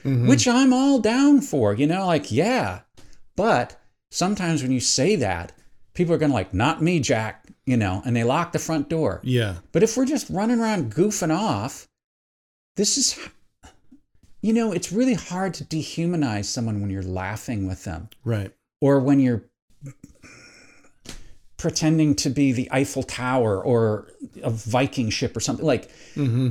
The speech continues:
Speaker 2: you're playing, you're goofing off, you're laughing, you connect.
Speaker 1: Yeah.
Speaker 2: And I think that's, I think anytime you have people playing together, it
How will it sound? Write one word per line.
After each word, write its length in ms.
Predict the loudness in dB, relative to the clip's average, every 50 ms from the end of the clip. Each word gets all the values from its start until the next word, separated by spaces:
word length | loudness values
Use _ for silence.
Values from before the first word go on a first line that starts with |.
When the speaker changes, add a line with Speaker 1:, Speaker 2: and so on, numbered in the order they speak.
| -2 -2
Speaker 2:
you're 200 | -2 0 0 0
playing, 600 | -2 -4 -4 -2 0 2 2 2 0 0 0 0 0
you're 120 | -2 -2
goofing 460 | -2 0 0 0 0 0 0 0 2
off, 200 | 0 0 -2 -2 -2
you're 100 | -2 0
laughing, 640 | 0 0 0 -2 -2 -4 -4 -4 -4 -4 -6 -8 -10 _ _ _ -20 _ _ _ _ _ _ _ _ _ -20 _ _ _ _ _ _ _ _ _ _ _ _ _
you 300 | -6 -4 -2 0 -2 -2
connect. 600 | -2 -4 -6 -2 0 0 0 0 -4 -12 -20 -20 _ _ _ _ _ -8
Speaker 1:
Yeah. 220 | -8 -6 -6 -8 -12 -16 _ _ _ _ -4
Speaker 2:
And 140 | -2 0 0
I 60 | 0 0
think 260 | 0 0 0 2 2
that's, 400 | 0 -2 -2 -2 -6 -6 -6 _ _ _ _ _ _ _ _ _ _ _ -6
I 80 | -6 -6
think 320 | -4 -4 -4 -4 -4 -4 0
anytime 460 | 2 2 2 2 -2 -2 -4 -2 -2
you 60 | -2 -2
have 200 | -4 -4 -6 -8
people 300 | -8 -10 -8 -6 -8 -8
playing 420 | -8 -8 -8 -6 -6 -6 -6 -8
together, 400 | -8 -6 -6 -6 -4 -6 -6 -6
it 240 | -6 -6 -6 -8 -8